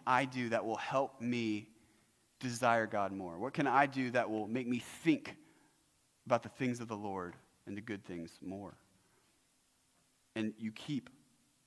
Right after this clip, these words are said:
performing those deeds in keeping with repentance. It's so important, uh, performing deeds, performing deeds. And I think, I think sometimes we, we don't say that a lot because, well, we don't wanna, we don't wanna take away the confusion of,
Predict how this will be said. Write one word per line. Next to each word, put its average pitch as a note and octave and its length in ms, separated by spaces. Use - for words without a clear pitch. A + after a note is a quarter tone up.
performing A2 680
those G2+ 240
deeds G#2+ 440
in F#2 80
keeping G2 300
with F2+ 180
repentance. F#2 640
It's A2+ 100
so C#3 140
important, B2 560
uh, G2+ 320
performing B2 580
deeds, A2+ 540
performing A2+ 460
deeds. A2+ 520
And A2 120
I G2 60
think, A#2+ 200
I G#2+ 240
think B2 200
sometimes A#2+ 420
we, G#2+ 200
we - 40
don't B2 160
say E3 160
that A2 120
a G2+ 40
lot G2+ 220
because, G#2+ 280
well, A2+ 120
we A#2 100
don't A#2+ 140
wanna, A2 220
we A#2+ 100
don't B2 180
wanna A2+ 180
take A#2 240
away A2+ 140
the G#2+ 100
confusion A2+ 580
of, G2+ 280